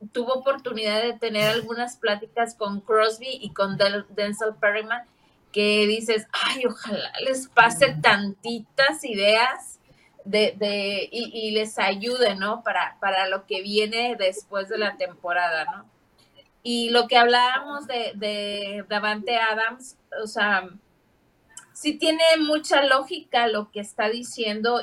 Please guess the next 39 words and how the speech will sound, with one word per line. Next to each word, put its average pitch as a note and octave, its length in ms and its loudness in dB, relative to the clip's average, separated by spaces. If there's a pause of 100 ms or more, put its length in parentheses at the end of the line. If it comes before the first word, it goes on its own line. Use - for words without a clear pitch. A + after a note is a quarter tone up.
y A#3+ 120 -6
sí B3+ 360 -12
te, C4 360 2
te G#3 200 0
ayuda G#3 600 2
a - 20 2
entender G3 840 0
que, F3 340 -8
que F#3 160 -16
justamente G3+ 680 0
él F#3+ 80 2
lo G3 140 2
dijo, F#3 300 -4
de E3+ 200 -4
que F3 160 -6
es F3+ 140 -10
que, G3+ 360 2 (540)
eh, G3 480 2
el, G#3 260 -2 (220)
este A#3+ 220 2
equipo B3 420 -4
tiene A#3 260 4
una B3 160 -2
historia A3+ 720 2
de G3+ 240 -4
que F3+ 380 -8
en G3 240 -4 (100)
veinte A#3 320 6
años A#3+ 480 2
no, G#3+ 300 -6
no, G#3+ 340 -4 (220)
no G#3+ 100 -4
han G#3+ 260 -2 (460)
ganado G#3 500 0
un G#3 120 -14
solo G3+ 300 -6
juego G3 260 0
de F#3+ 120 0
playoffs F3 720 -8